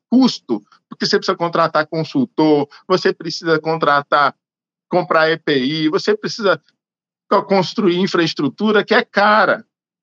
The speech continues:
E pra maximizar os lucros, essa Braskem fa-, fez uma lambança geral aqui.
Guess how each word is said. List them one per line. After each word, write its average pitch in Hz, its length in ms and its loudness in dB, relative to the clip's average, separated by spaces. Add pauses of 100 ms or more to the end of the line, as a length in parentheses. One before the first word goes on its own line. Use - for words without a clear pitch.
(320)
E 220 100 2
pra 269 300 2
maximizar 214 840 2
os 147 240 -2
lucros, 196 600 -2 (300)
essa 190 260 0
Braskem 175 800 -2 (380)
fa-, 180 340 2 (160)
fez 196 300 0
uma 190 160 2
lambança 196 560 -2
geral 180 440 2
aqui. 190 480 -4